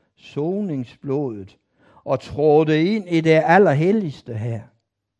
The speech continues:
og vandt en evig forløsning. Skal vi se vores fred med Gud, vores håb, vores fremtid som Guds børn, så må vi altså rette vores blik mod himlen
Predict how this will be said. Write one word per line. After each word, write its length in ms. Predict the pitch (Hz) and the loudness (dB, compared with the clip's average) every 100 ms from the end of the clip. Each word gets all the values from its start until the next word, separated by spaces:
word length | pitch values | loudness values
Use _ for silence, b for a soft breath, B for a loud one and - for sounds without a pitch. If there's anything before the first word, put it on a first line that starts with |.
| _ _ _ _ _ _ _ | _ _ _ _ _ _ _
og 160 | 107 | -6
vandt 280 | 107 120 143 - | -2 -4 -4 -10
en 160 | 110 | -10
evig 520 | 101 107 127 120 87 85 _ _ | -8 -6 -6 -8 -12 -14 _ _
forløsning. 720 | - 92 95 113 - 90 92 _ _ _ _ _ b b b | -14 -12 -12 -14 -18 -20 -20 _ _ _ _ _ b b b
Skal 220 | _ 110 101 | _ -8 -8
vi 100 | 98 | -10
se 340 | - 160 156 | -6 -4 -4
vores 340 | 120 113 110 | -2 -4 -4
fred 320 | - - 127 156 | -12 -12 -10 -8
med 180 | 147 | -10
Gud, 280 | 117 113 113 131 _ _ _ _ _ | -10 -10 -12 -14 _ _ _ _ _
vores 240 | - 95 - | -12 -12 -10
håb, 420 | 131 160 131 _ _ _ _ _ _ _ | -12 -10 -12 _ _ _ _ _ _ _
vores 280 | 110 95 - | -8 -8 -8
fremtid 640 | - 156 190 - 135 117 | -6 -6 -6 -8 -10 -12
som 280 | - 120 110 | -14 -14 -14
Guds 320 | 127 135 131 | -10 -10 -12
børn, 360 | - 120 113 104 b b b | -10 -8 -8 -14 b b b
så 220 | _ - 139 | _ -8 -6
må 200 | 139 131 | -4 -6
vi 160 | 117 | -2
altså 420 | 117 117 117 113 | 0 0 -4 -10
rette 380 | 98 107 139 156 | -8 -4 -4 -4
vores 360 | 123 107 107 104 - | -6 -6 -6 -8 -10
blik 240 | 120 143 _ | -8 -8 _
mod 260 | 127 110 101 | -10 -8 -8
himlen 640 | 107 135 156 156 120 95 | -8 -6 -6 -6 -6 -8